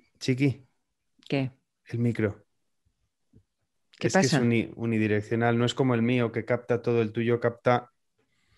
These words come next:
Speaker 2: El mío es peor.
Speaker 1: Tienes que estar, el tuyo es peor, sí.
Speaker 2: Mm.
Speaker 1: El tuyo... Pero no, no tan peor, ¿eh? Es bastante
Speaker 2: Ujú.
Speaker 1: Tim Ferriss tiene un podcast de cien millones de descargas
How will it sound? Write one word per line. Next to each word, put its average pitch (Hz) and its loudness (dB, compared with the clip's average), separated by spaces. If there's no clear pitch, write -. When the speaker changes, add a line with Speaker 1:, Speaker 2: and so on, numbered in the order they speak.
Speaker 2:
El 165 6
mío 175 10
es 180 6
peor. 175 8
Speaker 1:
Tienes 113 -4
que - -16
estar, 113 2
el 110 0
tuyo 120 6
es 113 2
peor, 104 2
sí. - -14
Speaker 2:
Mm. 131 -6
Speaker 1:
El 117 -16
tuyo... 117 -8
Pero 127 2
no, 208 6
no 247 0
tan 247 0
peor, 208 2
¿eh? 135 0
Es 143 -4
bastante 127 0
Speaker 2:
Ujú. 151 0
Speaker 1:
Tim 143 4
Ferriss 156 6
tiene 143 2
un 139 2
podcast 127 4
de 113 2
cien 123 0
millones 123 2
de 117 2
descargas 117 2